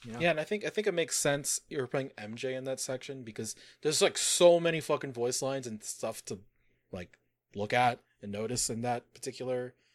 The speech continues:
Speaker 2: one. Uh, I think there, there
Speaker 1: You
Speaker 2: was,
Speaker 1: don't
Speaker 2: like, a
Speaker 1: wanna play
Speaker 2: magazine
Speaker 1: as the character that can
Speaker 2: Yeah.
Speaker 1: move hella fast, right?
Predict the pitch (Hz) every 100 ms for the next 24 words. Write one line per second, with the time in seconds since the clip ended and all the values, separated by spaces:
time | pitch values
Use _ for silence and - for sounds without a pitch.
0 | _ _ _ _ - 127 131 131 127 _
1 | _ _ - - _ _ _ 110 110 113
2 | 123 - _ _ 135 170 233 226 190 196
3 | 202 170 170 190 175 160 160 151 - 156
4 | 156 165 160 147 139 143 139 151 131 147
5 | 143 131 147 139 151 - - 139 147 151